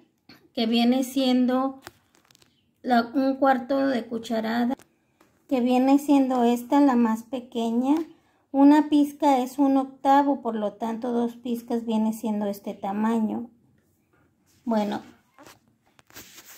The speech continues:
también vamos a usar dos sobrecitos de levadura de once gramos, de los que venden en el centro comercial,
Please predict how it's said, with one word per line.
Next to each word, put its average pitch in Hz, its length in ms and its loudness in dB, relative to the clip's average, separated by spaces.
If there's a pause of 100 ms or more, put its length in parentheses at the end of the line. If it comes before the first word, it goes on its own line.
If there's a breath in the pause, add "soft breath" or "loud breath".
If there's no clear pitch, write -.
(300)
también 262 440 2
vamos 302 400 4
a 269 60 -2
usar 254 560 -8
dos 269 320 -4
sobrecitos 269 800 -4
de 247 120 -2
levadura 208 760 -4
de 220 180 -4
once 196 420 -6
gramos, 190 640 -6 (100)
de 226 160 -6
los 214 220 -6
que 214 140 -6
venden 220 440 -2
en 233 140 0
el 202 100 -6
centro 226 480 -8
comercial, 185 580 -10